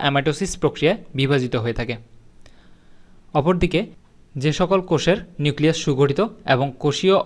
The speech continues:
অঙ্গাণুসমূহ নিউক্লিয় ঝিল্লি দ্বারা আবদ্ধ থাকে, তাদেরকে প্রকৃত কোষ বলা হয়ে থাকে। প্রকৃত কোষসমূহ সাধারণত মাইটোসিস এবং মিওসিস প্রক্রিয়ার মাধ্যমে বিভাজিত হয়ে থাকে। কাজের ভিত্তিতে কোষকে দুটি ভাগে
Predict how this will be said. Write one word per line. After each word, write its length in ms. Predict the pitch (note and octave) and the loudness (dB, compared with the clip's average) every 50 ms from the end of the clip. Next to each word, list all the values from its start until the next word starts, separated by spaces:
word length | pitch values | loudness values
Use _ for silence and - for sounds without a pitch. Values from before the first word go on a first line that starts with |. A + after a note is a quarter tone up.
| - | 0
অঙ্গাণুসমূহ 600 | C#3 C#3 C3+ C#3 C#3+ D3 - - F3+ F3 D#3 C3 C#3+ F3+ G#3+ - - - - C#3+ | -2 0 0 0 0 -2 -2 -2 -2 -2 0 0 0 -2 -2 -6 -12 -14 -8 -6
নিউক্লিয় 320 | D3+ C#3+ - - F3+ F3+ F3 - | -6 -6 0 2 2 2 2 2
ঝিল্লি 220 | - E3+ D#3 D#3 D3+ D3+ | 0 0 2 2 4 4
দ্বারা 180 | D#3 D3+ F3 E3+ - - - C3+ | 4 6 4 4 2 2 2 4
আবদ্ধ 240 | C3 D3 C3+ C#3 E3 E3 E3+ | 4 2 0 0 0 2 2
থাকে, 200 | C#3 A2+ C#3 F#3+ A#3+ - - - - - - - - - - - - _ - - - - - | 2 2 2 -2 -2 -4 -10 -20 -20 -20 -20 -20 -20 -20 -20 -20 -20 _ -20 -20 -10 0 2
তাদেরকে 340 | C#3+ C#3 C3+ D3+ D3 - F#3+ F3+ F3+ | 2 4 4 2 0 -2 -4 -2 0
প্রকৃত 300 | E3+ D3+ D#3 D#3+ D3 C#3 D3+ D3 - | -2 -2 0 -2 -2 -2 -2 0 0
কোষ 140 | G3 G#3 - - - - - | -2 -2 -4 -8 -8 0 2
বলা 180 | C3+ C3 C3 B2 A#2 | 2 4 4 2 0
হয়ে 120 | B2 A#2 - | -2 -4 -4
থাকে। 180 | A#2 - A#2+ A#2 - - - - - - - | -6 -6 -8 -14 -14 -18 -20 -20 -14 -6 -4
প্রকৃত 300 | D3 C#3+ - E3 D3 E3 D#3+ - | -4 -2 -2 -2 -2 -4 -2 0
কোষসমূহ 440 | E3+ D3+ - - F#3 F3+ F#3 F3 E3 F3 G#3+ - - - | -2 -2 -2 -2 -2 0 0 2 2 0 0 -2 -2 0
সাধারণত 420 | - C#3 C3+ C#3+ D3 D3 C3+ C#3 D#3+ G#3+ - - - - - C#3+ | 2 2 2 2 0 0 0 0 -2 -2 -4 -8 -18 -16 -2 2
মাইটোসিস 420 | C#3 C#3 C3+ D3 C3+ - G#3+ A3 A3 - - C3 C#3 | 2 4 4 2 0 0 -2 -2 -2 -4 -2 0 0
এবং 100 | C3+ D3 D3 C#3+ | 0 0 -2 -2
মিওসিস 340 | C#3+ D3 D3 - - G3 - - - | -2 -2 -2 -4 -4 -6 -8 -2 -2
প্রক্রিয়ার 320 | D3+ C#3+ - D#3 C#3 C3 C3 | -2 0 2 2 2 2 2
মাধ্যমে 280 | B2+ B2+ C#3+ D3 F#3 A3+ A3 - - - C#3 | 0 0 -2 -2 -2 -4 -4 -8 -12 -6 -2
বিভাজিত 360 | C#3 C3+ C#3 D3+ C3+ D3 - D#3 C3+ A#2+ | 0 0 2 0 0 -2 -2 -4 -4 -4
হয়ে 140 | B2+ A2+ - | -2 -2 -2
থাকে। 180 | - A#2 - A2+ - - - - - - - - - - - _ _ | -4 -4 -6 -12 -14 -16 -20 -20 -20 -20 -20 -20 -20 -20 -20 _ _
কাজের 260 | - D3+ D3 D#3 E3+ E3+ | 2 2 4 4 2 2
ভিত্তিতে 340 | F3+ F#3+ F3+ G#3 F3 - E3 G#3+ A3 - - - - - | 0 0 0 -2 0 2 2 0 0 -4 -14 -20 -6 -2
কোষকে 300 | - D3 C3 - - F3+ G#3+ B3 - - - - C#3+ C3 | -2 0 0 0 0 -2 -2 -2 -4 -12 -14 -10 -6 -2
দুটি 180 | C#3+ C#3 D#3+ D3+ | 0 2 2 4
ভাগে 160 | D#3+ D3 C3+ | 4 2 2